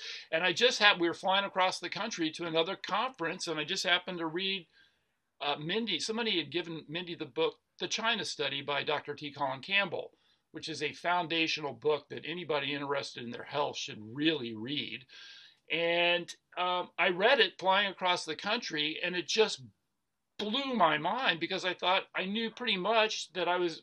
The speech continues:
you know, what a good, healthy diet was, but I've always been a science-based person,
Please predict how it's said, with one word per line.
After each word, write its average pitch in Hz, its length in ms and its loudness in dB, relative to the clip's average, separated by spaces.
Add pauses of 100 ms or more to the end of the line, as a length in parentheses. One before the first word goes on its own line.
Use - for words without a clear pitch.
(120)
you 190 180 -6
know, 156 80 2
what 170 220 4
a 151 80 4
good, 180 220 0
healthy 170 320 2
diet 151 340 4
was, 151 460 2 (560)
but 151 240 4
I've 160 160 0
always 185 320 4
been 170 140 -4
a 147 40 2
science-based 151 760 -4
person, 147 420 -4